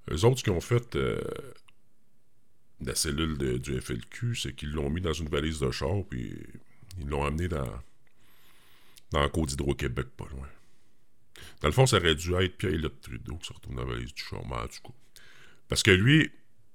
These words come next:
il a proclamé les lois et mesures de guerre,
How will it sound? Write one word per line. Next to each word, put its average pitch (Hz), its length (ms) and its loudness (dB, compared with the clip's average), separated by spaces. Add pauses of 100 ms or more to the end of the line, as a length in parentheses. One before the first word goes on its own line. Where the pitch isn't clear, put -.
(640)
il 98 80 2
a 95 40 2
proclamé 95 580 6
les 82 280 2
lois 87 320 4
et 82 80 -2
mesures 78 320 -4
de - 120 -8
guerre, - 440 -12